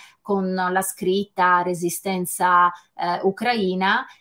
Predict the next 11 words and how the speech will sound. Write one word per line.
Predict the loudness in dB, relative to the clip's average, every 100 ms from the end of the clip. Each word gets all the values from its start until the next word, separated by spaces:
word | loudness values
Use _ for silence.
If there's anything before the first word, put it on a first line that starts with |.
| _
e, | -10 -4
e | -4
poi | -2 -2
si | -2 -4
scopre | -4 0 0 2 -2
che | -2
quella | -2 -4
fotografia | -4 -6 -4 -4 -2 -2
era | -2 -4
stata | -8 -10
scattata | -10 -10 0 4 4 2 -4 -6